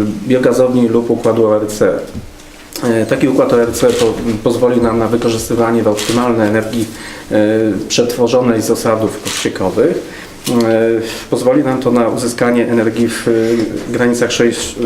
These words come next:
e, sześć i siedem dziesiątych megawata, w tym pięć trzydzieści cztery w cieple oraz jeden dwadzieścia sześć w energii elektrycznej. E,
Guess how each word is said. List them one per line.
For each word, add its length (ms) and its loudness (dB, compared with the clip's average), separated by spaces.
e, 40 -4
sześć 360 0
i 40 -6
siedem 340 0
dziesiątych 380 -2
megawata, 640 0
w 40 -14
tym 260 0
pięć 300 0
trzydzieści 380 -2
cztery 320 2
w 180 -10
cieple 440 0
oraz 280 2
jeden 220 2
dwadzieścia 400 0
sześć 320 -2
w 100 -4
energii 320 0
elektrycznej. 640 0
E, 40 2